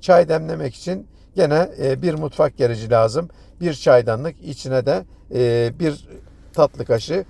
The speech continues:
kurutulmuş çınar yaprağı veya iki tane taze çınar yaprağı, e, atarak yaklaşık, e, birkaç dakika kaynatıyoruz ve kaynadıktan sonra soğumaya bırakıyoruz. Tatlandırmak için ise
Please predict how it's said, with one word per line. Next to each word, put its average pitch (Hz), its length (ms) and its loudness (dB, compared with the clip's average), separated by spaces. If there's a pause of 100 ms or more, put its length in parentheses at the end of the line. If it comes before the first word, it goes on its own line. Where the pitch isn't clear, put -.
(240)
kurutulmuş 135 560 -2
çınar 147 280 2
yaprağı 127 420 4
veya 139 360 6 (360)
iki 170 200 -8
tane 123 320 -4
taze 135 580 6
çınar 139 320 0
yaprağı, 110 500 2 (160)
e, 117 80 -4
atarak 147 500 0 (400)
yaklaşık, 151 540 2 (120)
e, 117 420 0 (300)
birkaç 151 380 0
dakika 127 380 -2
kaynatıyoruz 156 720 -2 (300)
ve 175 180 8 (240)
kaynadıktan 135 600 2
sonra 131 300 -4
soğumaya 127 520 -2
bırakıyoruz. 143 480 -2 (280)
Tatlandırmak 147 720 0
için 120 180 -16
ise 151 340 -2